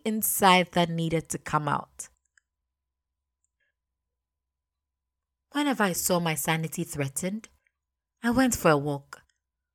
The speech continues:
I looked enviously at others and imagined their lives more pleasant than mine. I'd sit on the benches and wonder what to do with the scraps that remained.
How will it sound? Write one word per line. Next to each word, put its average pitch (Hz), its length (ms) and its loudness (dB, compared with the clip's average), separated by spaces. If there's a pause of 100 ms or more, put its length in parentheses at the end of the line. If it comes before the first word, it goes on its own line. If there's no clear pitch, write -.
(500)
I 240 80 2
looked 254 340 2
enviously 185 540 0
at 151 180 -2
others 156 540 -8 (440)
and 240 160 0
imagined 247 500 2
their 180 140 4
lives 170 440 2
more 170 180 2
pleasant 160 640 -2
than 156 180 -4
mine. 151 400 -4 (2000)
I'd 208 240 0
sit - 260 0
on 202 120 2
the 170 100 4
benches 165 560 -2 (400)
and 226 200 -2
wonder 247 280 4
what 190 360 -2
to 165 120 -8
do 175 160 -6
with 160 160 -4
the 156 80 0
scraps - 480 -4
that - 260 -6
remained. 160 520 -6